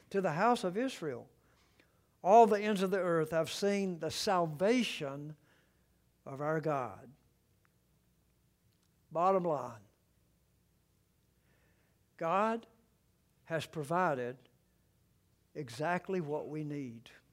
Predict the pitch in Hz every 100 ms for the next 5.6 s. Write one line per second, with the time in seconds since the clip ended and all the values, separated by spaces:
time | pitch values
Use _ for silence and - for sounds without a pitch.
0 | _ _ _ _ _ _ _ _ _ _
1 | _ _ _ _ _ _ _ _ _ _
2 | _ _ _ _ _ _ _ _ _ _
3 | _ _ _ _ _ _ _ _ _ _
4 | _ _ _ _ _ 156 160 254 233 190
5 | 156 156 151 120 113 127